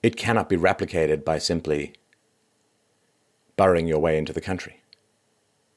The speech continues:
And you, you just have to think about it yourself. It's, it, it is a strange lack of empathy that is driving this delusion. Imagine if you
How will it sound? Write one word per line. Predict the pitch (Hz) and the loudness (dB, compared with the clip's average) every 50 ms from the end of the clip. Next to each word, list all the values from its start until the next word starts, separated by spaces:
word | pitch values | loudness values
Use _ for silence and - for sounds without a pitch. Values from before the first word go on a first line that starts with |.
| _ _ _ _ _ _ _ _ _ _ _ _ _ | _ _ _ _ _ _ _ _ _ _ _ _ _
And | - - 143 - - - - | -4 -4 -4 -4 -6 -10 -8
you, | - 95 120 | -4 -4 -2
you | 151 147 139 165 170 | -2 -2 -2 -2 -2
just | 156 175 - | 0 0 0
have | - 180 165 - | 0 0 0 -2
to | - | -2
think | - - 190 185 - | 0 2 2 2 2
about | - - 90 82 80 | 0 0 0 0 0
it | 87 | -2
yourself. | - 90 87 - - 113 87 78 82 | -4 -4 -2 0 0 0 0 0 -4
It's, | 80 - | -6 -4
it, | - - 107 - - - - - - - - - | -2 -2 -2 -2 -4 -16 -20 -20 -20 -20 -6 0
it | - 135 | 2 4
is | 156 156 | 4 4
a | 180 - | 2 0
strange | - - - 135 135 127 123 101 | 0 0 2 4 4 4 4 4
lack | 98 98 104 104 - | 2 2 2 2 0
of | 101 - - | 0 0 0
empathy | - 104 104 98 87 - - 90 | 2 2 2 2 0 0 0 0
that | 82 85 80 | 0 0 -2
is | 82 78 | -4 -4
driving | 73 85 87 87 87 82 80 80 78 | -2 0 0 2 0 0 -2 -2 -4
this | 76 76 - | -4 -4 -4
delusion. | - 78 78 80 76 71 - - - - - - - | -4 -4 -4 -2 -2 -4 -6 -10 -14 -20 -16 -8 -2
Imagine | - 151 180 190 190 - 175 147 | 0 2 4 2 2 2 0 0
if | 113 107 - - | 0 0 0 2
you | 113 123 127 135 131 - | 4 6 6 4 4 0